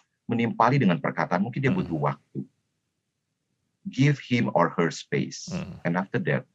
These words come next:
Speaker 1: hug her, hug him.
Speaker 2: Mm-mm.
Speaker 1: "Okay, I understand. You are upset, you are sad, you are
Speaker 2: Mm-mm.
Speaker 1: angry." Dan buktikan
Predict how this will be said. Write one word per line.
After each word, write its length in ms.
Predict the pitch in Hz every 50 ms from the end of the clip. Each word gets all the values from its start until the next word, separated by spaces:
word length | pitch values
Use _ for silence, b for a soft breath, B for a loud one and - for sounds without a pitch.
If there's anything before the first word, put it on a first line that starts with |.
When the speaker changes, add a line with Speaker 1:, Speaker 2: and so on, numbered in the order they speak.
| _ _ _ _ _
Speaker 1:
hug 220 | - - 120 120 - -
her, 240 | - 80 67 64 - _ _ -
hug 160 | - 110 104 -
him. 300 | - - 80 69 67 - _ _ -
Speaker 2:
Mm-mm. 160 | - 101 87 90
Speaker 1:
"Okay, 180 | 87 82 - 90
I 100 | 71 73
understand. 460 | 78 71 67 65 - - - 69 65 - _ _ _ _ - - _ _
You 160 | - 85 80
are 120 | 71 - -
upset, 460 | - - - - - 101 - 131 - _
you 160 | - 78 80 73
are 100 | 71 67
sad, 440 | - - - - 101 110 117 120
you 120 | 175 175 76
are 120 | 65 -
Speaker 2:
Mm-mm. 100 | - -
Speaker 1:
angry." 400 | 82 87 95 95 101 113 131 165 190 202 - _ _ _ _ _ _ _ _ _ _ _ -
Dan 760 | - - - - 160 170 170 175 180 180 185 185 170 147
buktikan 680 | 127 190 196 190 - - 185 - - - 160 151 139 -